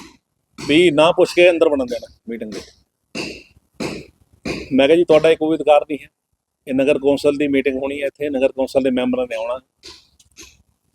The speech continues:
ਤੇ ਮੈਂਬਰ ਆ ਰਹੇ ਆ, ਤੁਸੀਂ ਸਾਡੇ ਕੰਮ 'ਚ ਦਖਲ ਨਾ ਦਿਓ।" ਪਰੰਤੂ ਉਹ ਬਿਲਕੁਲ ਨਹੀਂ ਮੰਨੀ, ਉਹਨੇ ਆਰਗੂਮੈਂਟ ਸ਼ੁਰੂ ਕਰਨੀ ਸ਼ੁਰੂ ਕਰ ਦਿੱਤੀ।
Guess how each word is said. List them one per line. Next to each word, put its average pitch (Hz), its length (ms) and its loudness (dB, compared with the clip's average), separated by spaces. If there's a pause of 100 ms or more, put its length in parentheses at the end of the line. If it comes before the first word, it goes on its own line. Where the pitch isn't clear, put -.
ਤੇ 113 400 -2 (340)
ਮੈਂਬਰ 131 300 2
ਆ 127 120 4
ਰਹੇ 135 260 2
ਆ, 156 60 0
ਤੁਸੀਂ 135 240 -6
ਸਾਡੇ 127 200 0
ਕੰਮ 123 220 -6
'ਚ - 60 -14
ਦਖਲ 107 180 -4
ਨਾ 113 120 -6
ਦਿਓ।" 110 140 -12 (1800)
ਪਰੰਤੂ 190 680 6 (300)
ਉਹ 180 200 4
ਬਿਲਕੁਲ 156 360 2
ਨਹੀਂ 180 140 0
ਮੰਨੀ, 170 260 -6 (1600)
ਉਹਨੇ 160 160 4
ਆਰਗੂਮੈਂਟ 165 420 2
ਸ਼ੁਰੂ 165 180 0
ਕਰਨੀ 156 280 0
ਸ਼ੁਰੂ 143 180 -2
ਕਰ 139 140 4
ਦਿੱਤੀ। 151 360 -4